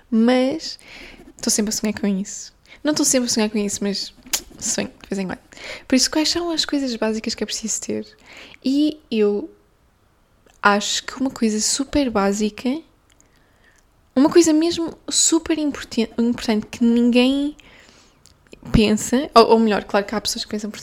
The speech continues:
há pessoas que têm isto em casa, ah, que é portas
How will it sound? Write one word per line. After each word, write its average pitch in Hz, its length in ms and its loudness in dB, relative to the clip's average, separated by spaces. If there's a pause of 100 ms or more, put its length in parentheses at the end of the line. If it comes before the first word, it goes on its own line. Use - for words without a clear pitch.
há 208 80 -6
pessoas - 220 -10
que 202 260 0
têm 202 300 -4
isto 220 120 -8
em 190 60 -6
casa, 196 220 -6 (600)
ah, 226 300 2 (300)
que - 200 -2
é 220 180 -2 (640)
portas 254 880 2